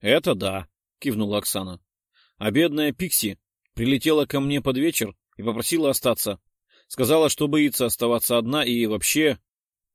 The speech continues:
Вообще охренела моя мелкая пигалица». Докончил я предложение.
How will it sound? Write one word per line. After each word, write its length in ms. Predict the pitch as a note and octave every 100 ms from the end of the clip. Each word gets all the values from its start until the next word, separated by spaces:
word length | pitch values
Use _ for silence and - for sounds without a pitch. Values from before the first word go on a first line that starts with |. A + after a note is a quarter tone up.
| _
Вообще 720 | G2 C3 C3 - E3 E3+ D#3+ -
охренела 960 | B2+ C3 - B2 D3+ D#3 F3 E3+ B2+
моя 360 | A2 A2 A2+ A2+
мелкая 480 | A2+ A2 G2+ A2 G#2+
пигалица». 760 | - C#3 A2 G2 - F2 E2 _ _ _ _
Докончил 480 | - F#3 G#3+ G3+ F3
я 200 | A#2+ B2
предложение. 760 | A#2+ A2+ A#2+ G#2+ G2+ G2 F#2